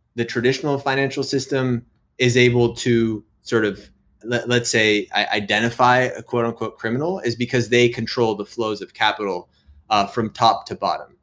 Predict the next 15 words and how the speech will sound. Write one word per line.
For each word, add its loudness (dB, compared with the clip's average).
What 0
that 0
means 6
is 4
that 2
they 4
also 2
define 0
what 0
is, 0
let's -6
say, -2
criminal 0
or -2
malicious, -2